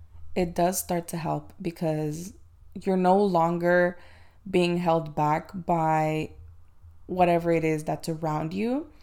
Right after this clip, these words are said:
I don't know, like, even though your mind is what's causing you to not want to leave the house or go to the gym or whatever, now you can say that your room is not one of those reasons. At least your bed is made,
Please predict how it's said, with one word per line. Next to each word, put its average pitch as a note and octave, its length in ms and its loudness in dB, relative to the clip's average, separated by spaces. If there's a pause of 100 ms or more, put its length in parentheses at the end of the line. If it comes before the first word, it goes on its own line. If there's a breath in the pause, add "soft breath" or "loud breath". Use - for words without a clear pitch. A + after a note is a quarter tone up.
I G3+ 80 2
don't G#3 120 4
know, F#3+ 140 6
like, F3 280 4
even A3 320 -2
though F#3+ 180 2
your F#3+ 200 -2
mind F3 440 -2
is F3+ 160 -4
what's E3+ 180 -6
causing F3+ 400 -4
you F#3+ 160 -4
to F3+ 600 -4 (420 loud breath)
not E3 340 2
want E3+ 220 -2
to F3 280 -4
leave E3 360 -6
the E3 100 -2
house D#3+ 800 0
or E3 420 0
go E3 200 2
to E3+ 60 -2
the F3 120 0
gym D#3 680 -4
or D#3+ 200 -4
whatever, E3+ 580 0 (1040 loud breath)
now F#3+ 280 4
you G#3+ 180 0
can A3 220 -2
say F3 260 -2
that E3 200 -2
your D#3+ 140 0
room D#3+ 300 -4
is D#3+ 140 -6
not D3 300 -4
one C#3+ 140 -2
of D#3 80 -4
those F3 240 0
reasons. G#3 680 -2
At E3 180 -2
least E3+ 340 -6
your E3 220 2
bed D#3 240 0
is E3+ 140 -6
made, D#3+ 500 -2